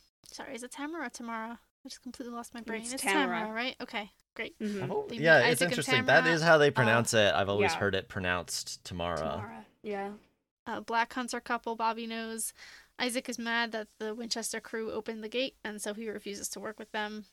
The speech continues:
Speaker 1: Um, that night, a blonde woman appears, and later in this episode, she's gonna follow Sam mysteriously. Ooh,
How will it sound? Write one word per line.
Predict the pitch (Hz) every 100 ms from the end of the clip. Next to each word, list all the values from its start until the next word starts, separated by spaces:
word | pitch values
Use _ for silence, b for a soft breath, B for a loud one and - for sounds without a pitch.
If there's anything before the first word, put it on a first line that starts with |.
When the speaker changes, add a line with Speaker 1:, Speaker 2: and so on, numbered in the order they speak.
| -
Speaker 1:
Um, | 202 202 202 196 -
that | 220
night, | 214 220 214 -
a | 208
blonde | 202 220 233 226
woman | 233 233 220
appears, | - - 254 269 269 247
and | - 214
later | 214 233 226
in |
this | 220 220
episode, | 214 - 226 214
she's | 220
gonna | - 233
follow | - 277 226 226
Sam | - 233 220
mysteriously. | 233 - - 214 226 - - - - -
Ooh, | 233 269 294 262